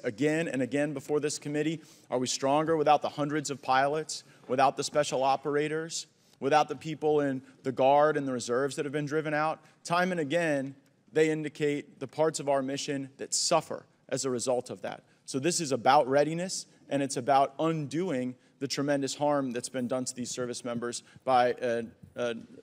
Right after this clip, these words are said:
frankly, very, uh, ill-supported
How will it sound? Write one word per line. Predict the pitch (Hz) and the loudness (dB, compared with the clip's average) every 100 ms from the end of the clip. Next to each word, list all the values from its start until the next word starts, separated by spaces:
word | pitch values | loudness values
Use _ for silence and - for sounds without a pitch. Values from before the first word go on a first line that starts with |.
| - - - | -20 -20 -8
frankly, | 151 135 127 123 117 - | -2 -2 0 -4 -4 -8
very, | 127 135 127 123 - _ | -2 0 0 -4 -10 _
uh, | - - _ | -20 -20 _
ill-supported | 151 147 139 - - _ _ _ - 143 - 143 135 127 117 | 2 2 2 -4 -20 _ _ _ -6 -6 -4 0 2 0 -2